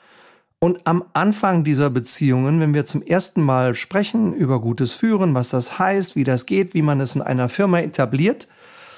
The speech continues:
und ich unser ganz einfaches Vier-Räder-Modell des Autos Führungstransformation nenne,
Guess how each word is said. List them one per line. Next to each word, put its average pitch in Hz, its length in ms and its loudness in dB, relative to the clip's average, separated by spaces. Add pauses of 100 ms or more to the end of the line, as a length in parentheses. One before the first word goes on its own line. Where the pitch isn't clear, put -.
(260)
und 151 180 2
ich 185 240 -2
unser 160 500 2 (300)
ganz 180 260 0
einfaches 160 760 0
Vier-Räder-Modell 156 1800 2
des 127 460 -2 (200)
Autos 151 640 0
Führungstransformation 139 1400 0
nenne, 123 460 0